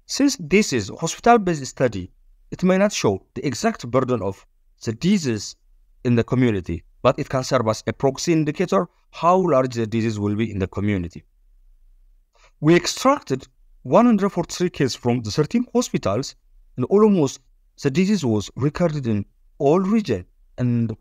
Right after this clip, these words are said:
majority of the cases were reported in the northern part of Ethiopia in the Tigray and Amhara region, and the disease mainly affected the economically productive age group and the farmers.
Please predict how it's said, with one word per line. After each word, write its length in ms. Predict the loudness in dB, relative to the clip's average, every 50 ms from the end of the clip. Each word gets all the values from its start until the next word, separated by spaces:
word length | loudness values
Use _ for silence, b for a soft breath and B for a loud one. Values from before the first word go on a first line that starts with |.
| _ -8
majority 680 | -4 -2 2 2 2 2 2 2 2 0 -2 -2 -4 -4 -2
of 160 | -2 -4 -4 _ _ _ _ -6
the 120 | -6 -4
cases 360 | -2 -2 -2 -2 -2 -4 -4
were 300 | -2 -2 -2 -2 -2 -6 -12 _ -4
reported 500 | -4 -4 -2 -2 -4 -4 -2 -2 -2 -2
in 80 | -2 -2
the 100 | 0 0
northern 440 | 2 2 2 2 0 -2 -2 -2
part 260 | 0 0 0 0 0 -4
of 80 | -8 -6
Ethiopia 420 | -4 -4 -2 -2 -2 -2 -2 -2 -4
in 140 | -2 -4 -4
the 140 | -4 -4
Tigray 420 | -4 -2 -2 0 2 4 2 2 2 -2 _ _ _ _
and 120 | -6 -2 0
Amhara 420 | 0 0 2 4 4 4 4 2
region, 220 | 0 -2 -4 -6 -8 _ _ _ _ _ _ _ _
and 100 | -4 -4
the 100 | -2 -2
disease 440 | -2 -2 0 0 0 -2 -4 -6 -8 _ _
mainly 440 | -2 0 0 0 2 0 0 2 2
affected 680 | 2 0 0 _ -2 -4 -4 -4 -4 -4 -4 -4 -4 _ _ _ _ _ _ _ _ -2
the 300 | 2 4 4 4 2 -2 _ _ _ _ _ _ _ _ _ -4
economically 640 | -4 0 2 2 2 2 2 0 0 0 0 0
productive 480 | 0 0 0 0 0 0 -2 -4 -6 -6 -6 _ -4
age 220 | -2 0 0 0 0
group 240 | -2 -2 -2 -2
and 100 | -4 -8
the 120 | -6 -6 -4
farmers. 500 | 0 0 0 0 -2 -6 -12 -16 -20